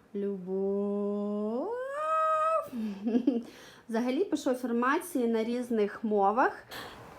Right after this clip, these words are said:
І пишу так, як відчуваю. А ще в мене є ще одна картина. Це була сама перша написана картина мною тут у Варшаві.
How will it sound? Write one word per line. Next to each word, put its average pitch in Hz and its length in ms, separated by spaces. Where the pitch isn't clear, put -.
І 294 140
пишу 320 360
так, 294 420
як 339 160
відчуваю. 233 680
А 240 280
ще - 260
в 294 40
мене 254 280
є 233 60
ще 247 280
одна 233 200
картина. 277 640
Це - 100
була 240 280
сама 240 320
перша 247 460
написана 233 680
картина 226 480
мною 226 380
тут 196 220
у 214 80
Варшаві. 277 680